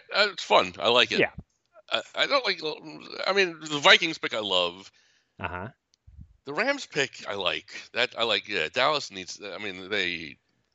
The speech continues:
Speaker 1: something's wrong with Dallas. I hate Pittsburgh, just on general sense.
Speaker 2: <laughs>
Speaker 1: The Ar-, I, I,
Speaker 2: But you
Speaker 1: I,
Speaker 2: hated 'em last week, too.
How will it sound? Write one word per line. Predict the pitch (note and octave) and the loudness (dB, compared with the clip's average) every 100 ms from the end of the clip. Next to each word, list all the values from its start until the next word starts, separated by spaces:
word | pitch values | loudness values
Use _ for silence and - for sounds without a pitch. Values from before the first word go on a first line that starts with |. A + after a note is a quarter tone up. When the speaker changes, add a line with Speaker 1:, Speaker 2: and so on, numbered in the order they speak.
| _ - - | _ -20 -8
Speaker 1:
something's | A#2 F2 D#2+ | -6 -6 -6
wrong | D#2 | -6
with | C#2+ | -6
Dallas. | C2+ B1 B1+ C2+ - - - _ _ _ _ | -6 -4 -4 -4 -6 -8 -20 _ _ _ _
I | G#2+ | 0
hate | - D#3 - | 2 0 -2
Pittsburgh, | - - C2 C#2+ - | -10 -10 -12 -16 -14
just | - - | -12 -10
on | - D#2+ D2+ _ _ _ - | -12 -14 -20 _ _ _ -6
general | D2+ D2 C#2+ D2 - - - | -6 -6 -8 -12 -16 -14 -8
sense. | E2+ D#2 D#2 - | -8 -6 -6 -6
Speaker 2:
<laughs> | - - - - - - | -2 0 0 0 2 6
Speaker 1:
The | C3+ D3 | 10 10
Ar-, | C#3+ - A#3 - | 8 2 -6 0
I, | B2 C3+ | 2 4
I, | A#2+ B2 | 4 8
Speaker 2:
But | F3 D#3+ | 8 10
you | D3 | 10
Speaker 1:
I, | |
Speaker 2:
hated | F#3+ F#3 | 10 10
'em | F3 | 10
last | E3+ F3 - | 12 12 10
week, | F3 D3+ | 6 4
too. | - B2 | 2 2